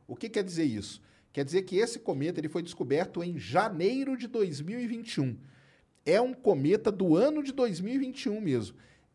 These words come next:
E desde quando ele foi descoberto, lá em janeiro de dois mil e vinte e um, o pessoal, os astrônomos, já tinham a ideia de que ele seria um belíssimo cometa pra ser visto no céu, tá? E aí o cometa veio,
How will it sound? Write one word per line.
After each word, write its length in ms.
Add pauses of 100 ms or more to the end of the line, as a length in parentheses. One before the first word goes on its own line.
(100)
E 100
desde 520
quando 220
ele 100
foi 180
descoberto, 640
lá 180
em 80
janeiro 400
de 80
dois 180
mil 120
e 80
vinte 160
e 40
um, 180 (380)
o 60
pessoal, 500
os 100
astrônomos, 600
já 120
tinham 300
a 40
ideia 340
de 80
que 100
ele 80
seria 280
um 200
belíssimo 760
cometa 480
pra 140
ser 180
visto 300
no 80
céu, 400 (220)
tá? 280 (560)
E 100
aí 260
o 40
cometa 420
veio, 340